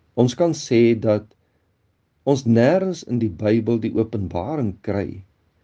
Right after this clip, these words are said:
van verskillende hemele bo op mekaar nie. Dit was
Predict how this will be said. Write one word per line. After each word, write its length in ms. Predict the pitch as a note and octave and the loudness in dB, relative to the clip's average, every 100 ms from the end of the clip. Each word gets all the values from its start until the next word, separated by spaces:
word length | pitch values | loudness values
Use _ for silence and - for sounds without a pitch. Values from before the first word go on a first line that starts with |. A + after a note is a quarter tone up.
| _ _ _ | _ _ _
van 140 | B2+ A#2 | 0 0
verskillende 720 | - - - F3 F3 D#3+ B2 | -2 -8 -2 2 4 4 2
hemele 440 | G2+ G#2+ A#2+ A#2+ A2+ | 2 2 4 2 0
bo 260 | E2 G#2 F#2 | -2 -4 -4
op 100 | E2+ | -6
mekaar 440 | E2+ E2+ F2 E2+ - | -12 -16 -18 -20 -20
nie. 100 | _ _ _ _ _ _ _ _ _ _ _ - | _ _ _ _ _ _ _ _ _ _ _ -2
Dit 200 | F3+ E3+ | 0 0
was 440 | G#2+ A2 A2 - | 2 4 2 -6